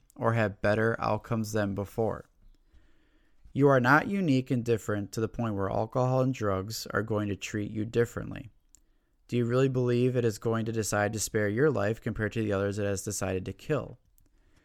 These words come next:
Do you believe there really is any kind of decision-making or thought on the end of the alcohol and drugs? Absolutely not.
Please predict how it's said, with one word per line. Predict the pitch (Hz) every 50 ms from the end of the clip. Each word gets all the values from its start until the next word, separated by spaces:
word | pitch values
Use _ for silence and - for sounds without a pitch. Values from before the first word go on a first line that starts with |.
| _ - _ _ - - _ _
Do | - 127
you | 139 143
believe | 139 127 135 127 127 131 131 139 143 147 147 139 - - _ _ _ _ _ _ _ _ _ _ _ _ -
there | - 131 131
really | 127 131 131 135 135 135 131
is | 131 123 117
any | 123 113 123 120
kind | - 131 123 117
of | 117 113
decision-making | 113 107 - - 165 175 170 139 123 107 101 104 101 101 - 113 113 110
or | 104 98
thought | 95 - - 143 135 113 98 -
on | - 104 110
the | 110
end | 104 104 104
of | 104
the | 107 101
alcohol | 107 101 101 - - 101 101 107 104 107 104
and | 101 104
drugs? | 120 156 147 117 - - - - - - - _ _ _ _ _ _ _ _ _ _ _ -
Absolutely | - 95 95 - - - 113 107 101 110 110
not. | 110 127 139 120 - - -